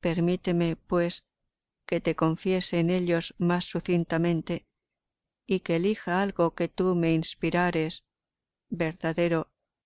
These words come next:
cierto y bueno, aunque me salgan al paso muchas cosas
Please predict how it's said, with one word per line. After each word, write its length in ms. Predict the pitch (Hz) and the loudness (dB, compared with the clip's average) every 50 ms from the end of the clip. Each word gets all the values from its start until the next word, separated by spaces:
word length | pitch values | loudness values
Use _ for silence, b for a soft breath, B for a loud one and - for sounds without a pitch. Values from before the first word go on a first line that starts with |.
| _ _ _ _ _ _ _ _ | _ _ _ _ _ _ _ _
cierto 600 | _ - 196 175 170 165 - _ - 180 160 151 - - | _ -2 0 0 0 0 -4 _ -6 -4 -4 -4 -4 -4
y 100 | - 175 | -4 -2
bueno, 400 | - 180 175 170 165 160 - _ _ _ _ _ _ _ _ _ _ _ _ _ _ _ _ _ _ _ _ | 0 2 2 2 2 0 -2 _ _ _ _ _ _ _ _ _ _ _ _ _ _ _ _ _ _ _ _
aunque 320 | - 185 180 175 - - 175 | 0 0 0 0 0 0 0
me 140 | 170 170 170 | 0 0 0
salgan 400 | - 208 214 220 214 196 175 165 | 0 -2 -2 -2 0 0 0 2
al 160 | 160 160 160 | 2 0 -2
paso 400 | - - 185 185 - - 165 165 | -2 -4 -4 -4 -2 -2 -2 0
muchas 400 | 170 175 180 180 - 170 160 - | 2 2 0 0 -2 -4 -6 -6
cosas 600 | - - 180 180 - - 165 156 165 - - _ | -4 -4 -4 -4 -4 -4 -4 -4 -4 -4 -6 _